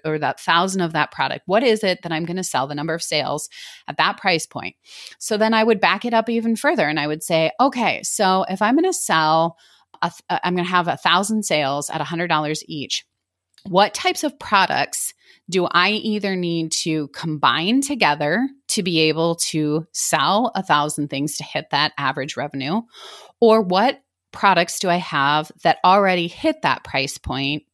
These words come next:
as a single product? Or do I have something that maybe is a little bit more expensive that I could put a discount on? Or could I offer a buy one, get one? Or could I do a bundle pack?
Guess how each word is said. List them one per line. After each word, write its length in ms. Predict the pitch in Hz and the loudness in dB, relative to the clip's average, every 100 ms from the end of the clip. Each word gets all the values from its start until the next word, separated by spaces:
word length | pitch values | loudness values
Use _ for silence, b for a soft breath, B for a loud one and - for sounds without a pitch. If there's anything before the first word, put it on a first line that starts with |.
| - | -4
as 280 | 156 151 156 | 0 0 0
a 60 | 151 | -4
single 420 | - 147 139 139 _ _ _ - | -2 -2 -2 -6 _ _ _ -8
product? 460 | - 117 - - - | 0 2 0 -8 -4
Or 240 | 190 190 - 196 | 2 2 2 0
do 120 | 208 | 2
I 80 | 196 | 2
have 260 | 208 262 | 2 0
something 540 | 269 190 185 160 160 175 B B B - | 0 -2 0 0 0 -4 B B B -4
that 120 | - | 2
maybe 260 | 185 185 175 | 2 4 2
is 100 | 160 | 0
a 80 | |
little 240 | 147 143 156 | -2 0 0
bit 180 | 170 - | -2 -2
more 220 | 151 131 | -2 -2
expensive 800 | - - 294 294 175 139 143 156 | -4 0 4 4 2 0 0 -4
that 200 | 165 165 - | -2 0 4
I 340 | 160 160 170 - | 4 4 2 -4
could 520 | - 170 160 156 160 | -4 0 2 0 -2
put 160 | 175 | -4
a 60 | 185 | -2
discount 500 | 277 294 - 151 131 | 0 -2 -2 -4 -4
on? 440 | - 139 131 127 - | -2 0 0 -4 -6
Or 260 | - 156 147 | -2 0 -2
could 260 | - 185 | -4 0
I 180 | 202 220 - | 2 2 4
offer 540 | 160 165 - 165 160 | 4 4 0 -2 -2
a 220 | 170 156 151 | -2 -4 0
buy 300 | 147 156 165 | 2 2 2
one, 280 | 156 156 | 0 -2
get 220 | 156 151 - | 0 0 0
one? 400 | 139 127 120 - | -6 -6 -8 -6
Or 180 | 156 143 | -4 -4
could 240 | - 165 | -4 -2
I 120 | 160 | -2
do 320 | 165 160 151 165 | -2 -2 -2 0
a 80 | 180 | 2
bundle 340 | 254 247 185 | 4 4 2
pack? 500 | - 139 113 - - | 0 -2 -2 -4 -18